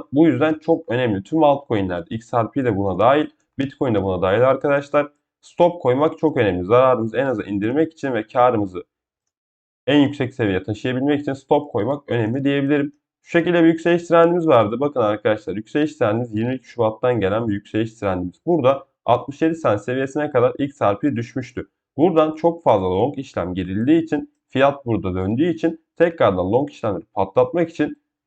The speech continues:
yükselen trendin altına bir düşüş gelmiş ve ondan sonra güzel bir yükseliş gelmiş diyebilirim. Şu şekilde yüzde otuz altılık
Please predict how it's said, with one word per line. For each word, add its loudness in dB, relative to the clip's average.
yükselen 0
trendin -2
altına 0
bir -2
düşüş -10
gelmiş 2
ve -4
ondan 0
sonra 0
güzel 0
bir -2
yükseliş -6
gelmiş -4
diyebilirim. 0
Şu -20
şekilde -4
yüzde -2
otuz -4
altılık 2